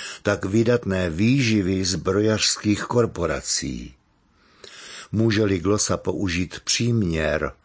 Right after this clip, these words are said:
tak musí znovu připomenout, jak je podstatné vědět, kdo, komu a proč tolik platí. A pokud jde o nepříjemné výroky, tak do únavy opakovat,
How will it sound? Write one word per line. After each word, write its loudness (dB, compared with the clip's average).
tak -2
musí 0
znovu 0
připomenout, -2
jak -2
je 4
podstatné -2
vědět, -2
kdo, 0
komu 0
a -2
proč 0
tolik 0
platí. -6
A 0
pokud -2
jde 2
o 0
nepříjemné 0
výroky, -4
tak 0
do 2
únavy 0
opakovat, -4